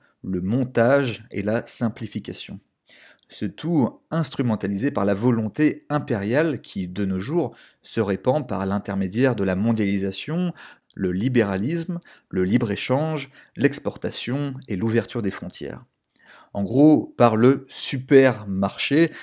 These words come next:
sans mauvais jeu de mots, le marché global et tentaculaire, un super organisme, pour reprendre les termes d'Howard Bloom dans son livre Le principe de Lucifer. Et à propos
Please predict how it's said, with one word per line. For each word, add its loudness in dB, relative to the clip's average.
sans 0
mauvais 2
jeu -2
de 0
mots, 2
le 4
marché 2
global 6
et -2
tentaculaire, 0
un 0
super 2
organisme, 0
pour -8
reprendre -2
les -4
termes 2
d'Howard -2
Bloom 0
dans -4
son -6
livre 0
Le -2
principe -6
de -2
Lucifer. -8
Et 8
à 10
propos 2